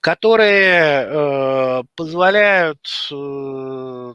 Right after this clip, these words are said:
там, автоматизировать, э, заполнение,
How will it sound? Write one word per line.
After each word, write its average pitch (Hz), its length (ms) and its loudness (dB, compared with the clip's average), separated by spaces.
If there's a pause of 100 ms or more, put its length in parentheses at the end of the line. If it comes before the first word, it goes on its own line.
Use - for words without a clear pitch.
там, 120 200 -10
автоматизировать, 147 1500 -6
э, 107 880 -16 (100)
заполнение, 160 1000 -4